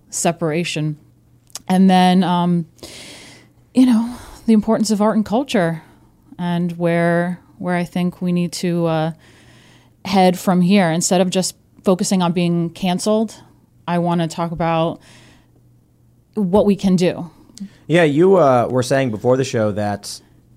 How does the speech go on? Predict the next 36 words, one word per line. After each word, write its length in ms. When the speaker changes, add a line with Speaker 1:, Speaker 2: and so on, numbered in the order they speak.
Speaker 2:
people 280
used 160
to 80
know 420
that 240
you 100
voted 200
Republican, 500
it 40
was 120
no 120
big 200
deal, 220
but 120
then 100
all 100
of 60
a 40
sudden 240
this, 220
like, 200
fissure 420
happens. 640
Speaker 1:
Yeah, 380
uh, 280
I 60
mean, 300
everyone 420
knew, 100
all 120
my 120
friends 320
knew 160
I 220
was, 240
uh, 340